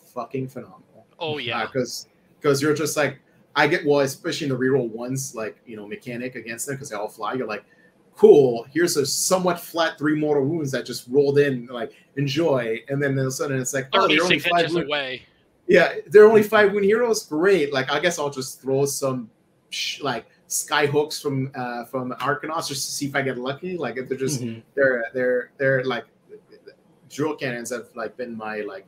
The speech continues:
Speaker 1: my all stars in, like, matchups like this. So. Yeah, that was, that
Speaker 3: Yeah.
Speaker 1: was, I, the game, like, you can watch it on stream. I, I think the channel's Warbird, but it basically,
Speaker 3: Yeah.
Speaker 1: like, it, Alex is tabled at the top of three.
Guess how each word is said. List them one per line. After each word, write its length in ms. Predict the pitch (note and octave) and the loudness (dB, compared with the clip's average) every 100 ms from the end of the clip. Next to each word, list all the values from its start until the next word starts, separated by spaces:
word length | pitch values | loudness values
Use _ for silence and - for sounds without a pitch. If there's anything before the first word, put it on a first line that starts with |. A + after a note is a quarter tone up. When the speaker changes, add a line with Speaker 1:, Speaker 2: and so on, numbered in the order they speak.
| - | -14
Speaker 1:
my 140 | G#2+ | -12
all 200 | G#2 G2+ | -12 -12
stars 420 | G2 G#2+ F#2+ G2 | -12 -12 -12 -12
in, 60 | G2 | -16
like, 160 | G2 - | -20 -20
matchups 360 | - - - | -20 -18 -16
like 140 | - - | -16 -18
this. 260 | - - - | -20 -20 -20
So. 180 | - - C3 C3+ _ _ _ _ _ _ _ _ _ _ _ _ _ _ _ _ _ - | -20 -20 -20 -20 _ _ _ _ _ _ _ _ _ _ _ _ _ _ _ _ _ 0
Yeah, 220 | C#4 B2 _ - | 0 -2 _ 0
that 120 | D#3+ | 2
was, 280 | F3+ - - | 2 0 -2
that 140 | D3+ | 2
Speaker 3:
Yeah. 40 | A3 | 4
Speaker 1:
was, 480 | - - - - - | 2 -2 -10 -12 -8
I, 180 | C#3 D3 | -2 -2
the 120 | C3+ | 0
game, 280 | C#3 E3 A#3+ | -2 -2 0
like, 180 | C#3+ C3+ | 0 0
you 80 | D#3 | 0
can 140 | F#3 | 2
watch 220 | D3 D#3 | 2 0
it 60 | E3+ | -2
on 120 | D3+ | -2
stream. 440 | C3+ - D3+ F3+ E3+ | -4 -6 -6 -4 -4
I, 240 | C3 C3+ C3+ - | -2 -2 -2 -10
I 320 | - - D3 | -14 -6 -4
think 180 | E3+ C#3 | -4 -4
the 180 | B2+ - | -6 -8
channel's 340 | - D3 C3+ - | -10 -8 -6 -6
Warbird, 520 | A#2+ C3+ C#3+ D3 D3 | -4 0 2 2 2
but 100 | B2+ | -4
it 140 | B2 | -2
basically, 500 | D3 D3+ C3+ C#3 C3+ | 0 0 0 0 2
Speaker 3:
Yeah. 60 | C3 | 0
Speaker 1:
like, 240 | A#2+ A2+ _ | 0 -8 _
it, 160 | C#3 C#3 | -12 -8
Alex 340 | C#3+ C#3+ D3 C#3 | -2 0 0 -2
is 120 | B2+ | -6
tabled 420 | - C3 B2 A2+ | -2 -2 -2 -6
at 80 | A2+ | -12
the 60 | A2 | -14
top 340 | - A#2 A2+ | -10 -10 -8
of 100 | G#2 | -14
three. 460 | - - - _ | -18 -20 -20 _